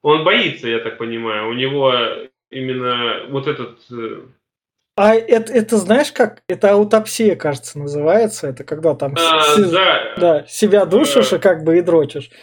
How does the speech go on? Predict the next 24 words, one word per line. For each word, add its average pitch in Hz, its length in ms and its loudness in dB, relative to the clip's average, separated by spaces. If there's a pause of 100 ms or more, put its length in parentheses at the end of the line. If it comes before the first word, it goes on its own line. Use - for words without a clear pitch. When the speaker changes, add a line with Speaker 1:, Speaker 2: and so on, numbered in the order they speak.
(160)
Speaker 2:
Мы 208 180 4
вам 220 200 4
не 214 80 6
Speaker 1:
Ну, 208 60 2
Speaker 2:
рекомендуем 208 600 4
это 180 180 4
Speaker 1:
душишь 160 120 0
и 196 120 6
Speaker 2:
делать. 214 280 4
Speaker 1:
дрочишь, 175 480 -2
это 160 320 0
одно, 170 300 0
это, 120 240 -2
Speaker 2:
Да. 160 80 4
Speaker 1:
понимаешь, 151 500 -2
это, 143 200 -6
это 135 1000 2
именно 147 280 -6
что 139 160 -14
ты 143 140 -8
пред-, 151 240 -6
в - 160 -18
предсмертном. 160 800 -4
Speaker 2:
Да. 147 240 -4